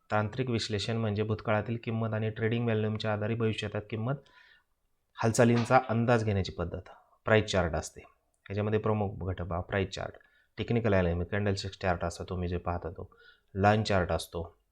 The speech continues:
हं, इंडिकेटर आहेत त्याच्यामध्ये टेक्निकलमध्ये, आरएसआय इंडिकेटर आहे, एमएसीडी, मूव्हिंग ॲव्हरेज कन्व्हर्जन्स डायव्हर्जन आहे, हं, ओव्हरबॉट आणि ओव्हरसोल्ड स्थिती मोजतो आरएसआय. एमएसीडी काय करतं, ट्रेड बदलांचा अंदाज दाखवतो. मूव्हिंग ॲव्हरेज पन्नास, पन्नास दिवसाचा असतो, दोनशे दिवसाचा असतो मूव्हिंग ॲव्हरेज,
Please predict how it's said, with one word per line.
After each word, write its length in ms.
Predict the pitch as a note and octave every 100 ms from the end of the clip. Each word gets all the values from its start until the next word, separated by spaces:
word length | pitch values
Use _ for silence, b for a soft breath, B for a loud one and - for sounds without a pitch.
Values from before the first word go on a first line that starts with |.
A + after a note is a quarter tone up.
| -
हं, 80 | A2 -
इंडिकेटर 460 | A2 A#2+ G#2+ F#2+
आहेत 120 | E2+ D#2
त्याच्यामध्ये 500 | F2 F2 F2 F2 F2
टेक्निकलमध्ये, 580 | F#2 F#2+ F2 E2+ F2 F2 - b b b b
आरएसआय 340 | - G#2 G#2 F#2+
इंडिकेटर 480 | F2+ F2 E2+ E2+ E2
आहे, 240 | E2 F2+
एमएसीडी, 420 | G#2+ G#2+ - F#2
मूव्हिंग 320 | F2+ F#2 G2+
ॲव्हरेज 320 | G2 F#2 G2 - _ B B B
कन्व्हर्जन्स 500 | - G#2+ G#2 G#2 A2+
डायव्हर्जन 480 | A2 G2 F#2+ F2+ F#2
आहे, 300 | F2 E2+ E2+
हं, 380 | F2 _ - B2+ D3 - -
ओव्हरबॉट 360 | G2+ G#2+ A2
आणि 120 | G#2+ G#2+
ओव्हरसोल्ड 380 | G#2+ G#2+ G#2+
स्थिती 360 | G2 - A2 G#2+
मोजतो 360 | G#2 F#2 - C3+
आरएसआय. 400 | A2 F#2 - F2 _ b b b -
एमएसीडी 400 | G#2+ A2+ A#2+ A2+
काय 160 | A2+ A2
करतं, 260 | A2+ A2
ट्रेड 280 | A2+ A#2+ A2+
बदलांचा 440 | A2 G#2 G2 F2+ F2+
अंदाज 260 | F2 E2+
दाखवतो. 440 | F2 E2+ D#2 D#2 F2
मूव्हिंग 340 | G2 G#2+ A2
ॲव्हरेज 300 | G#2+ A2 A2+
पन्नास, 460 | - G#2 G#2 G2+ - b b b b b
पन्नास 240 | A#2+ A#2 A2
दिवसाचा 360 | G2 G2 F2
असतो, 260 | F2 - F2+
दोनशे 260 | G#2+ G#2+
दिवसाचा 380 | G#2 F2+ F2 F2+
असतो 280 | E2+ - F2
मूव्हिंग 340 | F2+ F2+ F2+
ॲव्हरेज, 280 | F2 E2+ F2